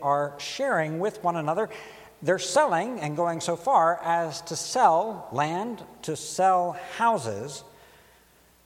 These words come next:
And what they do with the proceeds is then they, they bring them to the church and they put them at the apostles' feet. And as they do that, we shouldn't get the sense here that the apostles are up on thrones,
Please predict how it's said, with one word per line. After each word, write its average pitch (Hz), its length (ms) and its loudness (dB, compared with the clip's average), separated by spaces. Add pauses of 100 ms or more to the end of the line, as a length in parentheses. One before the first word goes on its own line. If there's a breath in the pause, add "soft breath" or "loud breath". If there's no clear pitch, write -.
(640)
And 143 160 -4
what 160 120 -2
they 151 120 -2
do 233 240 -6
with 196 180 -2
the 143 100 -2
proceeds 156 840 -4
is 156 260 -6
then 151 240 -2
they, 147 260 -4
they 139 140 -2
bring 160 400 -2
them 214 200 -4
to 185 140 -4
the 151 120 -4
church 165 400 -6
and 151 100 -6
they 143 80 -2
put 226 320 -6
them 165 300 -2
at 165 200 -2
the 165 60 -4
apostles' 170 600 -2
feet. 165 340 -4
And 151 160 -4
as 170 140 -2
they 180 140 -2
do 277 240 -6
that, 170 280 2
we 175 100 -2
shouldn't 240 400 -6
get 208 160 -4
the 170 80 -8
sense 180 360 -4
here 175 160 -2
that 147 180 -8
the 147 80 -6
apostles 151 600 -2
are 143 100 4
up 160 160 2
on 135 180 0
thrones, 156 600 -4